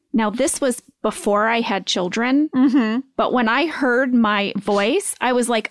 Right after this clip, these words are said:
Speaker 1: "Oh my gosh, that's the voice when I have to lay down the law with the kids." When I'm like, "Listen to me. I've asked three times to brush our teeth. It's time to brush teeth now.
Speaker 2: Mm-hmm.
Speaker 1: Hustle,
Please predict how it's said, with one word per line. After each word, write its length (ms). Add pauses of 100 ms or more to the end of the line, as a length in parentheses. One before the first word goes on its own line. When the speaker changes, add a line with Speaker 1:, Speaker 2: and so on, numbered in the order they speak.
Speaker 1:
"Oh 240
my 260 (100)
gosh, 400
that's 280
the 120
voice 640 (280)
when 500 (100)
I 120
have 220
to 100
lay 260
down 280
the 100
law 520 (580)
with 140
the 120
kids." 400
When 140
I'm 100
like, 200 (180)
"Listen 420
to 140
me. 300 (300)
I've 220
asked 300
three 320
times 560 (920)
to 180
brush 340
our 140
teeth. 500 (200)
It's 200
time 300
to 60
brush 340
teeth 360
now. 520 (120)
Speaker 2:
Mm-hmm. 40
Speaker 1:
Hustle, 520